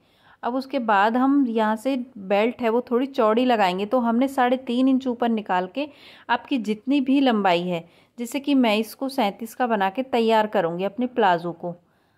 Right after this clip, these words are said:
आप चालीस का बनाना चाहती हैं तो आप थोड़ा सा कपड़ा और बढ़ाएं नीचे की साइड। तो ये ध्यान रखें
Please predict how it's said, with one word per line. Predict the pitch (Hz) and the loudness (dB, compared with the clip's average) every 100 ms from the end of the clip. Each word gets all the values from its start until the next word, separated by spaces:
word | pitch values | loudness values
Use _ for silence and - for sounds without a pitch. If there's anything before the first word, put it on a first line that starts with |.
| _ | _
आप | 220 220 | -8 -6
चालीस | - 202 214 233 | 0 0 0 -6
का | - | -4
बनाना | 240 240 240 233 240 | 0 0 2 2 0
चाहती | 233 233 226 247 | 0 -4 -2 -4
हैं | 240 285 359 _ _ _ 240 | -2 -2 -4 _ _ _ -8
तो | |
आप | - 226 214 _ - | 0 0 -2 _ -6
थोड़ा | 233 220 | 0 0
सा | 220 226 | 0 -4
कपड़ा | 220 254 | -2 0
और | 247 233 214 | 2 2 2
बढ़ाएं | 202 190 175 | 0 0 -2
नीचे | 175 170 - | -4 -6 -10
की | 165 180 | -18 -12
साइड। | 190 180 180 | -6 -6 -6
तो | 240 247 | -4 -2
ये | 240 240 | 0 0
ध्यान | 240 240 220 | 0 0 0
रखें | 180 180 247 | -2 -4 -4